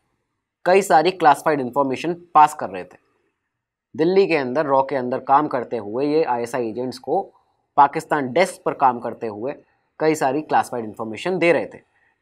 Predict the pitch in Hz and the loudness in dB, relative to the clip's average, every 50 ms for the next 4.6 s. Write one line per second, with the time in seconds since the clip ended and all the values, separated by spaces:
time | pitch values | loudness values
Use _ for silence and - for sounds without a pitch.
0 | _ _ _ 135 156 165 190 190 226 208 196 202 190 202 190 147 139 156 165 160 | _ _ _ 2 4 4 6 4 4 2 4 4 4 2 0 2 2 0 2 4
1 | 196 190 170 147 143 - - 170 - 180 165 143 143 - - 160 156 160 160 165 | 4 4 4 4 4 2 2 2 0 -2 -2 -2 -2 -2 -2 2 2 2 2 2
2 | 175 170 156 143 135 147 156 151 143 143 147 139 131 123 160 156 139 123 - - | 0 0 0 0 -2 0 0 0 0 -2 -4 -8 -6 -2 0 0 0 0 -4 -12
3 | - _ _ _ - - - 143 - - 165 143 123 120 131 139 156 156 151 131 | -18 _ _ _ -14 -8 -6 -6 -4 -4 -2 2 2 2 2 2 -2 -2 -2 -2
4 | 127 - - 170 156 151 143 123 117 101 - | -4 -2 -2 0 2 2 2 2 0 -4 -10